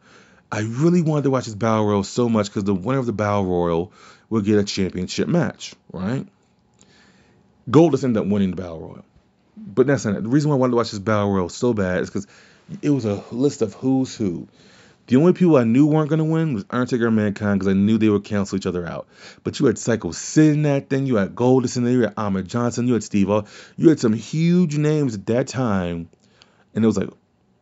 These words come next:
who, who are they gonna make win to then eventually face Shawn Michaels? I was like, I was really curious. Never saw it. I've actually never seen it. I knew Goldust won because I used to get the W W E magazine,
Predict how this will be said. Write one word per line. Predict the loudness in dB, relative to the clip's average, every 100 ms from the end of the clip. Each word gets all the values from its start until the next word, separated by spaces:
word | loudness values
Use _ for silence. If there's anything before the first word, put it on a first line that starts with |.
| _
who, | -10 -6 -6 -6
who | 0 4
are |
they | 4
gonna | 2 2 0
make | -4 -4 -2 -2
win | -2 -2 0 0 -2 -6 _ -20 _
to | -6
then | -2 2
eventually | 2 0 0 -2
face | -2 -4 -6
Shawn | -6 -8 -4
Michaels? | -4 -6 -8
I | -10
was | -10
like, | -12 -8
I | -4
was | -4 -4
really | -6 -6
curious. | -6 -8 -10 -12 _ 0
Never | 2 2
saw | 0 -2
it. | 0
I've | 0 0
actually | -2 0
never | 2 2 0
seen | -2 -2 -2
it. | -4 -8 _ _ _ _ _ _ -4
I |
knew | 2 2
Goldust | 4 2 4 0
won | 0 0 0
because | -2 -2
I | -2
used | -2
to |
get | -4 -2
the |
W | -2 0
W | 2 2 0
E |
magazine, | 0 -2 -2 0 0 0 -4